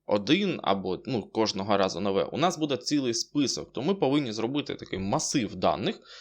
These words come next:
Ну, власне, це і називається списком. Заповнюється він у квадратних дужках.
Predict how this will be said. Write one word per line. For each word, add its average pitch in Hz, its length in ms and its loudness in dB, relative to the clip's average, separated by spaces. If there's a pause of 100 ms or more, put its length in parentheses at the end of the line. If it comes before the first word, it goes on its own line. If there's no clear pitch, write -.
(180)
Ну, 175 500 -2
власне, 120 320 4
це 113 160 2
і 101 40 0
називається 101 440 0
списком. - 480 -6 (400)
Заповнюється 127 640 4
він 90 220 -2
у 185 140 2
квадратних 98 680 0
дужках. 220 560 0